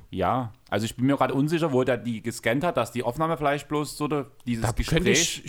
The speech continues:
Speaker 2: schwören, ich könnte schwören, dass dort die Halle voll gewesen ist, aber ist auch egal. Das müssen wir jetzt, ich glaub, nicht im Detail auseinanderprügeln, ob da jetzt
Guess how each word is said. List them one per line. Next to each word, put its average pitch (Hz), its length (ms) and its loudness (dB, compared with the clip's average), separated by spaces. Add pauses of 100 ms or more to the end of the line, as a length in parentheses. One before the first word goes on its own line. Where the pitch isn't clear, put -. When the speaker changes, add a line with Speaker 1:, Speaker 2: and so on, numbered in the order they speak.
Speaker 2:
schwören, 196 480 2
ich 127 120 -2
könnte 160 240 0
schwören, 190 480 2
dass 190 220 -2
dort - 260 -4
die 160 140 2
Halle 160 320 2
voll 165 220 0
gewesen 147 220 -4
ist, - 160 -2
aber - 120 -8
ist 120 140 -6
auch - 100 -8
egal. 101 360 -6 (800)
Das 123 260 -4
müssen 143 280 0
wir 143 100 4
jetzt, 131 220 0
ich 123 100 -2
glaub, 123 240 -2
nicht 135 240 0
im 139 160 -8
Detail 127 400 0
auseinanderprügeln, 131 960 -2
ob 110 180 -6
da 120 160 2
jetzt 117 300 -2